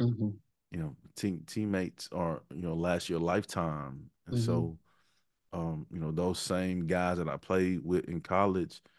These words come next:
Speaker 2: you know, some of those guys to this day have given me my first opportunities with my character development program.
Speaker 1: Mm-hmm.
Speaker 2: Some of those guys are, you know, uh, bringing me to their co-, their company that they work for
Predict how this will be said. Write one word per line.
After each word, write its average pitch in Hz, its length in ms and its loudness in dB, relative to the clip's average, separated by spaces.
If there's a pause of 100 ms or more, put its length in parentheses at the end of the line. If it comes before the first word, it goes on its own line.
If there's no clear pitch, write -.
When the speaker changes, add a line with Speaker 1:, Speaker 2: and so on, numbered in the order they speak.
(340)
Speaker 2:
you 80 40 -6
know, 76 40 -6
some 92 200 0
of 92 60 2
those 87 180 0
guys 92 320 2
to - 140 -4
this 87 180 0
day 92 240 4
have 85 180 2
given 87 280 0
me 87 100 0
my 82 280 0 (720)
first 95 300 2
opportunities 95 680 4
with 90 120 4
my 85 120 2
character 92 400 2
development 82 580 2
program. 76 720 -4 (180)
Speaker 1:
Mm-hmm. 117 280 -2
Speaker 2:
Some 95 160 0
of 95 60 2
those 92 180 4
guys 92 400 4
are, 80 240 0 (340)
you 87 80 -4
know, 82 180 -2 (280)
uh, 87 240 -4 (440)
bringing 98 400 4
me 92 100 4
to 101 180 0
their 87 160 4
co-, - 320 -6
their 87 160 2
company 95 640 2
that 87 140 0
they 98 160 4
work 92 300 4
for 85 480 2